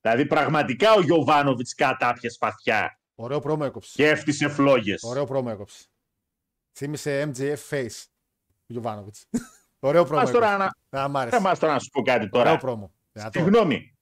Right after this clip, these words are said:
Speaker 2: Θαράς.
Speaker 1: Ο Γκατσίνοβιτς ήταν ο, απ' τους κορυφαίους που είχαμε όλη τη χρονιά και μόνο μετά τον τραυματισμό του στα τελευταία μάτς, στα play-off, ήτανε κακός. Που και κάποια στιγμή, εντάξει, οκ.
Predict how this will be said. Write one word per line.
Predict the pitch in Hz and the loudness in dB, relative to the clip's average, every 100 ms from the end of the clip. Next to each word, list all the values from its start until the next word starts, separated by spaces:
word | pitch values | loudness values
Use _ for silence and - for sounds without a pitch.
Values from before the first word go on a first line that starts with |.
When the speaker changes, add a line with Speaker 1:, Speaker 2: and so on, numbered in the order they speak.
| - | -10
Speaker 2:
Θαράς. | 123 127 113 - _ _ _ _ _ _ _ _ _ _ _ | -6 -6 -8 -14 _ _ _ _ _ _ _ _ _ _ _
Speaker 1:
Ο | 135 | 0
Γκατσίνοβιτς | 127 156 143 160 143 135 143 _ _ | 4 4 4 2 2 0 -2 _ _
ήταν | 185 302 277 | 2 4 4
ο, | 240 - | 2 0
απ' | 147 143 | -6 -4
τους | 151 | -4
κορυφαίους | - 165 147 277 262 - | 2 2 4 4 2 2
που | 247 | 0
είχαμε | - 220 170 | 2 2 4
όλη | 165 262 240 | 4 4 2
τη | 233 | 0
χρονιά | 139 110 98 117 - _ _ _ _ _ _ _ _ _ _ _ | 0 2 0 -2 -4 _ _ _ _ _ _ _ _ _ _ _
και | 160 | 2
μόνο | 185 277 254 | 6 6 4
μετά | 214 247 | 4 2
τον | 226 | 2
τραυματισμό | 202 180 170 147 156 220 | 4 4 4 2 0 -2
του | - | 2
στα | 196 | 2
τελευταία | 180 165 151 233 175 | 4 4 4 2 2
μάτς, | 190 208 | 2 2
στα | - - | 0 2
play-off, | 214 156 220 - _ _ | 4 6 4 2 _ _
ήτανε | 180 247 240 | 0 4 4
κακός. | 233 165 - 170 98 - - _ | 2 -2 0 0 0 -6 -20 _
Που | 143 | -6
και | 139 | -2
κάποια | 185 196 156 | 0 2 0
στιγμή, | - 151 196 | 0 2 2
εντάξει, | 143 139 104 - | 4 2 0 0
οκ. | 113 | -2